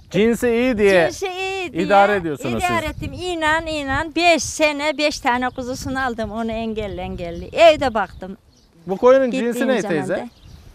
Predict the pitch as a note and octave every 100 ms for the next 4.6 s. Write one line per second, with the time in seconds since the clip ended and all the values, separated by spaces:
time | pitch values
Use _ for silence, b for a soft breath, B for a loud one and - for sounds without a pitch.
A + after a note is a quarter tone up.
0 | - - - - _ _ _ D#3+ - -
1 | F4+ E4+ D#4+ D4+ D#4 D4 E4 E4 C#4 A3
2 | G3+ G#3 G#3+ - F#3 E3 - - _ -
3 | - - - _ _ _ _ G#3+ G#3+ G#3+
4 | F#3 F3 E3 F3 B3